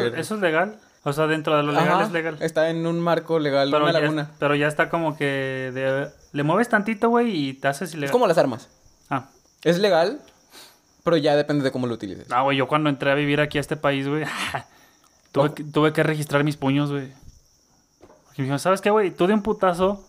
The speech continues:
Speaker 1: Matas un morro.
Speaker 2: Ajá, y
Speaker 1: No,
Speaker 2: no
Speaker 1: pero
Speaker 2: jun-,
Speaker 1: pues
Speaker 2: no sabiendo que me junto con varios, güey.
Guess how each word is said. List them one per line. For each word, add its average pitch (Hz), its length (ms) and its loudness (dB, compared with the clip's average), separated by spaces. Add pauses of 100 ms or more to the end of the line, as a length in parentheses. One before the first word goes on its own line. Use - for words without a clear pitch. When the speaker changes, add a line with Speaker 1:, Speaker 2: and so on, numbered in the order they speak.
Speaker 1:
Matas 127 320 -4
un 135 100 -2
morro. 123 340 -2 (960)
Speaker 2:
Ajá, 135 540 0
y 147 80 -6
Speaker 1:
No, 156 100 0
Speaker 2:
no 175 80 0
Speaker 1:
pero 160 120 0
Speaker 2:
jun-, 160 100 -4
Speaker 1:
pues 170 80 0
Speaker 2:
no 160 80 2
sabiendo 170 360 0
que 151 100 0
me 139 80 2
junto 151 300 -2
con 143 140 0
varios, 147 300 0
güey. 135 240 -8